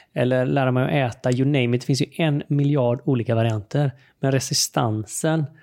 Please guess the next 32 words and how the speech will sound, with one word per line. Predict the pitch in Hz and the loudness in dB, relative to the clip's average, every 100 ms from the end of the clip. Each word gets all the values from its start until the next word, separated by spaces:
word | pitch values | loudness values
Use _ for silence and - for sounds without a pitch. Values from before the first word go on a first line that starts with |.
| _ _ _ | _ _ _
mot | - 135 113 | -2 -2 0
att | 120 - | -2 -2
ta | 143 120 | -2 0
det | 117 | 0
där | 113 | 0
lilla | 110 110 | -2 -4
klivet | - 117 113 127 - _ _ _ _ _ _ _ _ | -2 -2 0 -2 -6 _ _ _ _ _ _ _ _
är | 131 | -2
orimligt | 139 120 113 110 117 | 0 0 0 -2 0
hög. | 131 131 107 - _ _ _ _ _ _ _ _ _ _ _ _ _ _ _ _ _ _ _ _ _ 160 147 - | 0 0 -2 -14 _ _ _ _ _ _ _ _ _ _ _ _ _ _ _ _ _ _ _ _ _ -20 -18 -4
Och | 139 | -2
där | 139 147 | 0 2
känns | 143 135 | 0 2
du | 135 | 2
som | 135 | 2
en | 123 | 2
sån | 131 | 2
himla | 139 117 127 | 2 2 2
inspiratör. | 131 120 - 120 - 160 160 120 104 117 - - - - | 0 0 -4 -4 -2 0 2 0 -2 -10 -18 -20 -20 -8
Och, | - 131 131 - - | -2 -2 -2 -12 -8
eh, | - - - - - - 214 | -6 -4 -2 -2 -4 -6 -2
fantastisk | 151 151 - 156 - 165 - | 0 0 0 -2 0 0 0
kvinna | 190 147 117 | 0 0 0
på | 123 | 0
något | 131 | 0
sätt | 123 113 | 0 -2
att, | 127 123 | -2 -2
att | 139 - | -8 -2
visa | 143 131 | -2 0
vägen | 123 135 113 107 104 120 180 160 104 | -2 -2 -2 -2 -2 -2 0 0 -2
så | 139 | -2
prestigelöst. | 131 135 156 127 - 156 120 - | -2 0 -2 -2 0 -2 -2 -8